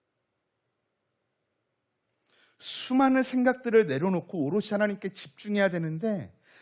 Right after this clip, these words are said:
자꾸 무언가를 들고 하나님께 가는 거예요.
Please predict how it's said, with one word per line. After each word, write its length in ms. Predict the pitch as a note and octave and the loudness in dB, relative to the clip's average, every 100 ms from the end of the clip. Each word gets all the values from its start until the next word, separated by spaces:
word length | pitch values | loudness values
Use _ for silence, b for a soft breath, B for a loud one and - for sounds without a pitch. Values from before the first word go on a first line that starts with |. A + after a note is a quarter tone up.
| b | b
자꾸 420 | - F#3 - C#4 | -2 0 2 0
무언가를 580 | F#3 D#3+ G#3+ A#3+ A3 G3+ | 2 6 6 6 6 4
들고 320 | - G3+ F#3+ | 4 2 6
하나님께 320 | G#3 G#3+ G#3 - | 6 6 0 -10
가는 380 | - C3+ D#3+ | -12 -10 -8
거예요. 380 | D#3 A2 F#2 E2 | -6 -8 -10 -18